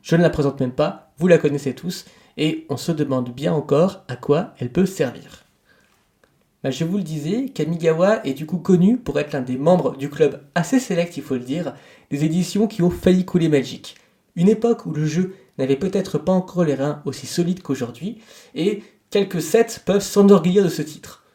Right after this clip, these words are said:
Citons par exemple le fameux Terre Natale, ou le bloc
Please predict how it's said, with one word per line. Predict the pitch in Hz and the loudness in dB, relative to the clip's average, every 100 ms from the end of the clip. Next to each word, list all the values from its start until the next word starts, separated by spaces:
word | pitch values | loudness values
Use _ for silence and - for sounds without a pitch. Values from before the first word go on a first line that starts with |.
| _ | _
Citons | - 151 156 151 151 - - | -16 -12 -4 -4 -4 -10 -8
par | 117 | -6
exemple | 120 123 139 143 - | -4 0 0 -2 -10
le | 120 | -6
fameux | 131 127 127 127 _ _ | -4 -2 -4 -8 _ _
Terre | 190 180 | 2 4
Natale, | 165 190 240 294 - _ _ - | 2 0 -2 -4 -10 _ _ -8
ou | |
le | 123 127 | -4 0
bloc | 135 131 - | 2 0 -2